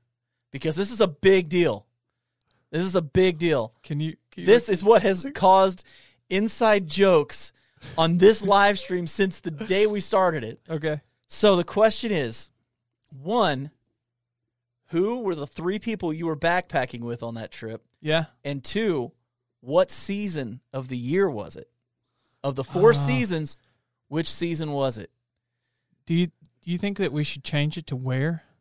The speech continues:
Speaker 2: Do you think they would even know?
Speaker 1: I don't know.
Speaker 2: Why don't y'all guess where as well, just for fun?
Speaker 1: Yeah, if you can guess the state, we'll just say the state.
Speaker 2: No, not the state. The location.
Speaker 1: The location? I hope you can remember it, 'cause I don't know if I can
Speaker 2: I
Speaker 1: remember
Speaker 2: re-,
Speaker 1: it.
Speaker 2: I remember it
Speaker 1: I think I know what it is.
Speaker 2: very well.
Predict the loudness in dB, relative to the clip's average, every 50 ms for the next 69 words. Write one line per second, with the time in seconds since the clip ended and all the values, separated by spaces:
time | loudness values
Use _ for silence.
0 | _ _ _ _ _ -10 -6 -4 -4 -4 -4 -4 -4 -2 -2 -2 -2 0 -2 0
1 | 0 0 -2 -4 -6 _ _ _ _ _ _ -16 -10 -6 -6 -4 -4 -4 -6 -8
2 | -14 -16 -18 -18 _ _ _ _ _ _ _ _ _ _ _ _ _ _ _ _
3 | _ _ _ _ _ _ _ -4 -2 -2 -2 -2 0 2 2 2 2 0 0 0
4 | 0 0 -2 -4 -4 -2 0 0 0 0 -2 -2 -2 0 0 0 0 -4 -6 -6
5 | -6 -12 -12 -8 -8 -6 -6 -6 -8 _ _ _ -6 -4 -4 -4 -4 -8 _ -18
6 | -12 -10 -8 -6 -2 -2 -2 -4 -4 -8 -8 -8 -6 -4 -6 -6 -6 -10 -12 -10
7 | -8 -8 -6 -6 -6 -6 -6 -8 -10 -10 -10 -12 -12 _ _ _ _ -4 0 0
8 | 2 2 2 2 2 0 0 -2 -8 -6 -2 0 2 2 0 0 -4 _ -20 -20
9 | _ _ _ _ _ _ _ -8 -6 -2 0 0 0 0 0 0 0 0 -2 -4
10 | -6 -10 -14 -16 -14 -10 -10 -8 -8 -6 -6 -6 -6 -6 -8 -10 -10 -10 -10 -6
11 | -4 -4 -4 -4 -6 -8 -8 -6 -4 -4 -4 -4 -4 -6 -6 -4 -4 -4 -2 -2
12 | -4 -4 -4 -6 -6 -6 -8 -4 0 2 4 4 4 2 2 2 2 2 2 2
13 | 2 0 0 0 0 -2 -4 -4 -4 0 0 0 2 2 0 0 0 -4 -4 -4
14 | -6 -8 -8 -8 -12 -14 -10 -2 0 0 2 2 0 -2 -2 -4 -6 -6 -8 -12
15 | _